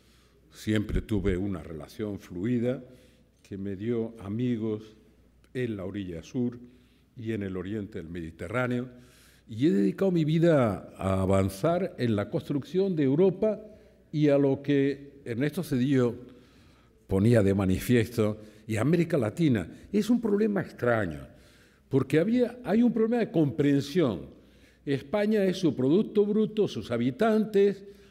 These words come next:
Ahora tenemos nuestros líos, porque tampoco sabemos muy bien lo que somos, como saben, con nuestros conflictos territoriales y esto.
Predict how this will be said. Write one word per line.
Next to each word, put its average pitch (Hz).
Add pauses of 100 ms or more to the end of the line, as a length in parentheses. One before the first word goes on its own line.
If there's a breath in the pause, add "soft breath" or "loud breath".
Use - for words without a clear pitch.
(100)
Ahora 123
tenemos 113
nuestros 113
líos, 185
porque 85
tampoco 101
sabemos 107
muy 98
bien 110
lo 113
que 143
somos, 123
como 82
saben, 95 (460 loud breath)
con 98
nuestros 95
conflictos 110
territoriales 98
y 117
esto. 123